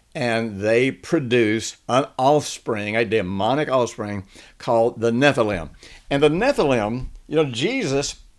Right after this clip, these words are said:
the Spirit of God moved on Mary, and Mary conceived, and Jesus came forth. And so Jesus, his spirit man came from God. His spirit man was holy. His spirit man was perfectly righteous.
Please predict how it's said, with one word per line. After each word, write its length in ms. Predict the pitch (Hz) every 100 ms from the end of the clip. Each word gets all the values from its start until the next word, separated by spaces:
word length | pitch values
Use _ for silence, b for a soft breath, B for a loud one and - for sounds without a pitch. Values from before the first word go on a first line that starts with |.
| - _ _ - -
the 120 | 123
Spirit 420 | - 170 220 190
of 120 | 143
God 260 | 127 117 117
moved 400 | 110 135 170 156
on 200 | 156 143
Mary, 400 | 131 127 123 113 B B
and 200 | 113 113
Mary 240 | 120 127 131
conceived, 680 | 127 110 - 113 110 101 - b -
and 180 | 107
Jesus 380 | 98 113 107 101
came 220 | - 101
forth. 240 | 131 175 - B B B
And 120 | 135
so 140 | 165
Jesus, 840 | 135 117 123 269 302 233 143 139 - - b b
his 300 | - 214 262
spirit 480 | - - - 165 131
man 300 | 127 123 120
came 240 | 120 143 131
from 160 | 113
God. 280 | 123 92 69
His 200 | 127 175
spirit 320 | - 151 135
man 260 | 123 127 117
was 140 | 98
holy. 380 | - 147 117 95
His 200 | 104 139
spirit 240 | - 131
man 200 | 113 117
was 120 | 104 92
perfectly 600 | - 156 156 131 135 117
righteous. 640 | 104 110 110 104 92 -